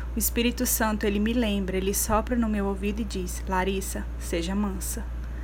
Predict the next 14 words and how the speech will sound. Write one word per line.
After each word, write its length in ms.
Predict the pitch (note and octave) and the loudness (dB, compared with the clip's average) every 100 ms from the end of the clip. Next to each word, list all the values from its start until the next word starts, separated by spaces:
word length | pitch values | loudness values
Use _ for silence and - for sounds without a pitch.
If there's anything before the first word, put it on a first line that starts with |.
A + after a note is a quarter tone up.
| - - | -6 0
Aqui 580 | - - - A3 A#3 D#4+ - | 0 0 -2 -2 0 -2 -4
você 240 | A3+ G#3 A3+ | -4 -2 0
representa 640 | G3+ - G3+ G3 F#3 G3 | 0 0 -2 -2 -4 -4
Jesus." 540 | F#3+ G#3 - G3+ - - - - - - - - - - - - - - - - - - - - - | -4 -4 -4 -4 -4 -4 -4 -6 -6 -6 -6 -6 -6 -6 -6 -6 -6 -6 -6 -6 -6 -6 -6 -4 2
E 60 | |
eu 100 | A3 | 2
vou 180 | G#3 A3+ | 4 2
te 140 | A#3 A#3 | 2 2
dizer 260 | B3+ A#3+ | 4 4
uma 200 | A3 G#3+ | 4 2
verdade, 560 | G#3+ G#3 G#3+ G3+ F#3+ G3 | 2 2 4 2 2 0
mulher, 360 | G3+ F#3+ F#3+ - | 0 0 -2 -2
que 100 | G#3+ | -2
talvez 680 | G#3+ G3+ F#3+ F#3 F3+ - | 2 2 2 0 0 -4